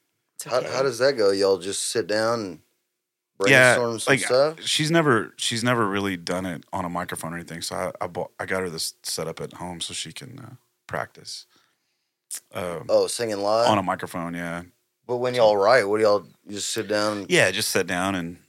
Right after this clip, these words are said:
Speaker 3: talk about stuff, and I throw lines out, she throws lines out.
Speaker 2: You told me earlier you write all in your head, right?
Speaker 3: Yeah, and that's why it's very weird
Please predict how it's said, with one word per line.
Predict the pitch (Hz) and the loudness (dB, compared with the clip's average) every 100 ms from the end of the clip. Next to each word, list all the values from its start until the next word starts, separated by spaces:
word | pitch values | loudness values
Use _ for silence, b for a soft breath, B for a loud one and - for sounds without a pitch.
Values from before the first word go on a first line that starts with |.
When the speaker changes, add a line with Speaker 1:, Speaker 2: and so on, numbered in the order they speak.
| _ | _
Speaker 3:
talk | - 92 92 | -10 -8 -8
about | 92 82 | -8 -6
stuff, | - 90 90 98 | -6 -4 -6 -8
and | 95 90 _ _ | -12 -14 _ _
I | - | -6
throw | 95 95 | -2 0
lines | 87 87 87 | 0 -4 -4
out, | 90 87 | -4 -4
she | - | -6
throws | - 85 85 | -6 -6 -6
lines | 85 85 | -6 -6
out. | 90 87 - _ _ | -4 -6 -8 _ _
Speaker 2:
You | 127 185 | -12 -8
told | - 226 | 0 0
me | 208 190 | 2 2
earlier | 180 190 185 170 | 2 2 2 2
you | 151 147 139 | 0 0 4
write | 135 135 | 8 8
all | 107 110 123 123 | 8 6 6 4
in | 120 | 0
your | 110 92 | -2 -4
head, | - 107 110 85 76 76 | -4 -2 0 2 -2 -2
right? | 87 90 | 0 4
Speaker 3:
Yeah, | 113 117 101 | 4 4 4
and | 95 113 | 2 4
that's | 117 120 - | 4 4 6
why | 131 | 6
it's | 107 - | 6 4
very | 101 104 | 4 6
weird | 95 92 98 98 90 | 6 4 4 2 0